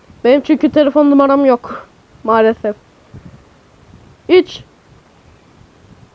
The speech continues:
Bir daha iç şunu. İç, iç, iç, iç, iç, iç, iç, iç. Çabuk iç. Çabuk iç. Görünmezlik.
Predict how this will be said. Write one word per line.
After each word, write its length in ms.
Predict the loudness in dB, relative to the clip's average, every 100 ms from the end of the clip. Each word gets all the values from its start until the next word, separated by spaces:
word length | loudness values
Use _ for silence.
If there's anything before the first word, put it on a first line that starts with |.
| _ _ _ -2
Bir 80 | 2
daha 180 | 2 0
iç 120 | -2
şunu. 280 | 0 0 0 _ _ _ _ _ _ _ _ -20 -20 -20 -20 -20 -12 -12 -10 -8
İç, 140 | -4
iç, 60 | 0
iç, 40 |
iç, 240 | 2 2 2
iç, 60 |
iç, 100 | 0 2 4 4 4
iç, 60 | 0
iç. 60 | -8 _ _ _ _
Çabuk 340 | 0 2 2 0
iç. 220 | -2 -4 _ 0
Çabuk 460 | 2 4 2 0
iç. 220 | -4 -20 _ _ _ _ -20 _ _ _ _ _ -20 -20 -20 _ 0
Görünmezlik. 1160 | 4 4 4 4 4 2 2 2 2 -2 -18